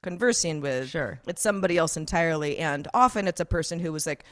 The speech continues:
Speaker 1: "Well, they wouldn't have liked the real me."
Speaker 2: Yeah.
Speaker 1: So I, you know, I took some photos off the internet, and that's not really what you're talking about with these two ladies, but
Speaker 2: No, I think it kind of is, actually. I think it is because she, ha-, you know, you, you create a front, you create this persona that's digital, that's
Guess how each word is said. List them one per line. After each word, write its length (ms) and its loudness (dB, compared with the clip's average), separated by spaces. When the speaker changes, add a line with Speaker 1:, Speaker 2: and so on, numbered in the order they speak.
Speaker 1:
"Well, 120 -2
they 120 6
wouldn't 220 6
have 100 4
liked 320 2
the 100 -2
real 380 0
me." 440 -6
Speaker 2:
Yeah. 240 0
Speaker 1:
So 180 2
I, 380 2
you 100 -4
know, 200 0
I 60 2
took 260 -2
some 120 -4
photos 380 2
off 140 0
the 120 -2
internet, 340 0
and 260 -4
that's 220 4
not 240 4
really 200 4
what 120 2
you're 100 -4
talking 320 0
about 200 0
with 120 -8
these 160 -6
two 160 -6
ladies, 420 -2
but 260 -2
Speaker 2:
No, 180 2
I 80 4
think 160 -4
it 60 -2
kind 180 0
of 100 0
is, 220 0
actually. 580 -6
I 80 0
think 160 -4
it 80 2
is 180 0
because 380 -4
she, 460 -2
ha-, 220 -6
you 180 -2
know, 60 0
you, 220 -4
you 260 -8
create 320 -2
a 40 -2
front, 380 -2
you 80 -8
create 280 -6
this 100 -8
persona 720 -4
that's 240 -8
digital, 560 -4
that's 360 -6